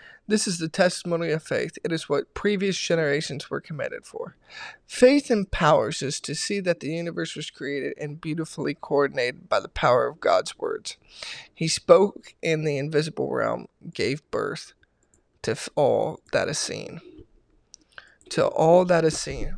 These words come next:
Well, guess what? Faith is the empowering thing for us to see the results of the Word of God. You know, throughout life, we're required by God to live by faith.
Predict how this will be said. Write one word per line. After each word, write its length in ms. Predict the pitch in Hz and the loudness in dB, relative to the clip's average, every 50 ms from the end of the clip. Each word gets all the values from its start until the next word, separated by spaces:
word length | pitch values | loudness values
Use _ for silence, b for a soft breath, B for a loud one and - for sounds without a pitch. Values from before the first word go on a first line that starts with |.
| - - | -6 -6
Well, 100 | 175 175 | -8 -4
guess 280 | 175 190 185 - - | -4 -6 -6 -4 -4
what? 200 | 180 156 - - | -4 -4 -6 -6
Faith 420 | - - 208 208 247 277 233 - - | -6 0 2 2 2 2 -2 -4 -6
is 200 | - 185 180 - | -6 -6 -4 -4
the 140 | 185 175 | -4 -4
empowering 680 | 170 156 156 - 180 175 165 180 185 180 180 175 175 170 | -4 -4 -6 -6 -2 0 2 2 2 2 0 -2 -6 -8
thing 440 | 175 - 165 151 147 147 151 160 b b b b b b b b | -10 -10 -10 -8 -8 -10 -12 -14 b b b b b b b b
for 240 | - - 156 - - | -6 -4 -2 2 4
us 280 | 143 156 156 - - - | 4 4 2 0 -4 -6
to 120 | - 160 | -6 -6
see 480 | 151 - - - 151 147 143 147 156 - B B B B B B B B B B B B _ _ | -4 -2 -2 0 2 2 2 2 0 0 B B B B B B B B B B B B _ _
the 140 | - 160 156 | 6 6 8
results 480 | 151 147 156 160 139 113 117 - - - | 8 6 6 6 6 6 6 4 0 -6
of 80 | 123 | -10
the 60 | - | -10
Word 200 | - - - - | -8 -8 -8 -8
of 100 | - 165 | -10 -10
God. 340 | - - - - - - - - _ _ _ _ _ _ _ _ _ _ _ B B B B B B B B B B | -8 -8 -8 -8 -8 -12 -14 -20 _ _ _ _ _ _ _ _ _ _ _ B B B B B B B B B B
You 120 | - 185 175 | 0 6 8
know, 160 | 175 170 170 | 8 8 8
throughout 500 | 170 - - 196 190 196 196 208 - - | 6 2 2 6 8 10 10 10 8 6
life, 460 | 170 170 165 165 160 160 - - - | 4 2 2 2 2 0 -4 -8 -10
we're 260 | 180 175 175 185 175 | -10 -8 -6 -6 -6
required 840 | 170 180 175 175 175 - - - 185 185 190 185 170 170 170 170 160 | -6 -8 -10 -12 -12 -12 -4 -2 -2 0 2 0 0 0 -2 -2 -2
by 220 | 170 143 156 165 | 0 0 0 -2
God 420 | 180 170 165 151 156 151 - - - | -2 -2 -2 -2 -2 -2 -6 -8 -14
to 120 | - 151 | -16 -10
live 280 | 143 143 139 143 - _ | -8 -8 -8 -10 -10 _
by 180 | - 92 82 - | -8 -6 -6 -8
faith. 460 | - - - - - 175 - - | -8 -10 -10 -10 -10 -12 -16 -20